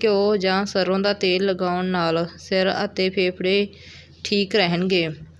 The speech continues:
ਨੰਬਰ ਸਤਾਰਾਂ, ਫਟਕੜੀ ਉੱਪਰ ਆਂਡੇ ਦੀ ਸਫੇਦੀ ਲਗਾ ਕੇ ਮੂੰਹ 'ਤੇ ਮਸਲ ਨਾਲ ਝੁਰੜੀਆਂ ਖਤਮ ਹੋ ਜਾਂਦੀਆਂ ਹਨ।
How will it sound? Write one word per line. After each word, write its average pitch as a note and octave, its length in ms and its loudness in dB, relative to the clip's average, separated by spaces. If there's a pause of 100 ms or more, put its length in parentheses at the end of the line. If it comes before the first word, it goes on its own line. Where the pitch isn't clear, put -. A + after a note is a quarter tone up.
(120)
ਨੰਬਰ G3 260 -2
ਸਤਾਰਾਂ, E3+ 480 -2 (100)
ਫਟਕੜੀ G3+ 580 0
ਉੱਪਰ G#3+ 300 2
ਆਂਡੇ G3 460 0
ਦੀ G3+ 180 2
ਸਫੇਦੀ G3+ 460 0
ਲਗਾ F#3+ 380 2
ਕੇ F3 380 0 (520)
ਮੂੰਹ G3+ 260 2
'ਤੇ G#3+ 240 4
ਮਸਲ G3 420 0
ਨਾਲ E3+ 400 0
ਝੁਰੜੀਆਂ F#3 520 0
ਖਤਮ G3 320 -2
ਹੋ F#3+ 160 2
ਜਾਂਦੀਆਂ E3+ 420 0
ਹਨ। D#3+ 200 -2